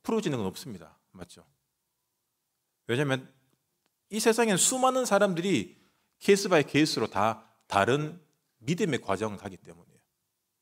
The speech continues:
그래서 하나님이 우리에게 주신 가장 큰 언약은 한 가지입니다. 예수가 그리스도다. 이 언약 붙잡고 기도하는 거예요. 이 예수가 "하나님,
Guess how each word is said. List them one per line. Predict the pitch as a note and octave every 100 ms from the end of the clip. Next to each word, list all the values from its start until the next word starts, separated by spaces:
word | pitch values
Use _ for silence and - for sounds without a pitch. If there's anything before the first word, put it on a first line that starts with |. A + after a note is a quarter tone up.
| _ _ _ _ _ _ _ _
그래서 | A#3 G#3+
하나님이 | - C4+ A#3 F3
우리에게 | A#2 A#2+ F#3+ B2+
주신 | A2 - C#3 E2 - _ _ _ _ _ _ _
가장 | - G3+ A#3+ G#3
큰 | - G3
언약은 | G3+ F3+ C3 A#2+
한 | - F3
가지입니다. | G#3+ F#3 G2 E2 D#2+ _ _ _ _ _ _ G2+
예수가 | B2+ - F#3+ A2+ C#3 - _ _ _ _
그리스도다. | - A2 - _ _ _ _ _ _ _ _ _ _ _ _ _ _ _ _ _ _ _ _ _ _ _ _
이 | G3+ A3+
언약 | A#3+ C4+ -
붙잡고 | C3 C3 -
기도하는 | - A2+ E2 E2
거예요. | E2+ F2 _ _ _ _ _ _ _ _ _ _ _ _ _ _ _ _ _ -
이 | A#3 D#3
예수가 | F#3+ - G3+ D#3 C#3
"하나님, | F3+ F3+ C#3+ B2 F2